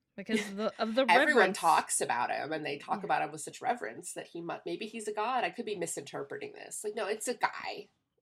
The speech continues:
Speaker 1: Yeah, it's just a dude.
Speaker 2: He's in the movie.
Speaker 1: Mm-hmm.
Speaker 2: It's Max von Sydow. <laughs>
Speaker 1: Right.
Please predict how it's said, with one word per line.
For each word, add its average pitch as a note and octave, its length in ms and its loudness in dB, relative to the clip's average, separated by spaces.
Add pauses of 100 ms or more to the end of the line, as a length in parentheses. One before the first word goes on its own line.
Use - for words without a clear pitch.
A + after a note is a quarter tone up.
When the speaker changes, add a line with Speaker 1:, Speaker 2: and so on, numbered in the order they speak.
(140)
Speaker 1:
Yeah, F#3 300 -6
it's G3+ 220 -10
just - 260 -10
a D4+ 80 -6
dude. - 380 -16 (320)
Speaker 2:
He's G#3+ 160 -6
in A3 120 2
the A3 100 -2
movie. A2 600 -10
Speaker 1:
Mm-hmm. A3+ 320 0
Speaker 2:
It's G3 380 -6
Max D#3 240 0
von F#4 180 -2
Sydow. - 600 4 (420)
<laughs> - 0 -
Speaker 1:
Right. G3 480 -2